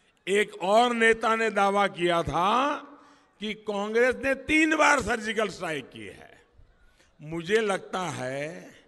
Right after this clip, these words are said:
ऐसे लोग हैं जो उम्र के किसी भी पड़ाव में वीडियो गेम खेलते रहते हैं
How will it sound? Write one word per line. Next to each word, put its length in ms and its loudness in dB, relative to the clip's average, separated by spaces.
ऐसे 480 0
लोग 340 -2
हैं 580 -8
जो 260 0
उम्र 480 0
के 300 4
किसी 520 -6
भी 220 -2
पड़ाव 500 -4
में 460 -8
वीडियो 440 0
गेम 300 0
खेलते 400 -6
रहते 300 -10
हैं 340 -18